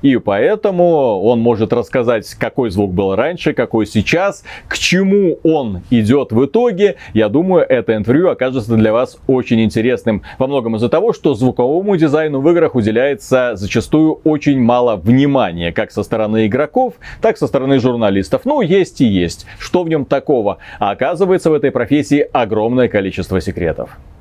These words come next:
Ну что ж, дорогие друзья, начинаем. И представься, пожалуйста, мы сейчас находимся в офисе Wargaming, святая святых, где создаётся, собственно говоря, звук.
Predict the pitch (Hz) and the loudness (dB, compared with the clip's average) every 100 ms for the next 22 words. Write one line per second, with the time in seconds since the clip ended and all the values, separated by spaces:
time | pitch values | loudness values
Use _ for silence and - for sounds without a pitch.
0 | - - - 175 165 107 117 120 120 117 | -20 -12 -2 0 0 0 0 0 0 2
1 | 113 110 120 180 202 240 247 208 - 220 | 2 0 -2 0 2 2 0 -2 0 0
2 | 202 208 - 180 127 131 117 131 170 208 | 0 -4 0 -2 0 -2 0 2 2 0
3 | - 131 151 139 127 135 135 123 117 117 | -2 0 0 0 0 0 0 0 0 0
4 | 123 131 113 113 110 113 160 202 156 139 | 2 0 -2 0 0 2 2 2 -2 -4
5 | 120 117 107 120 - 208 98 123 156 131 | 0 0 0 -2 0 0 0 0 0 0
6 | 101 107 104 - 113 117 - 107 113 113 | 2 2 0 -2 -4 -4 -2 0 2 2
7 | 113 92 113 117 | 0 0 -2 -2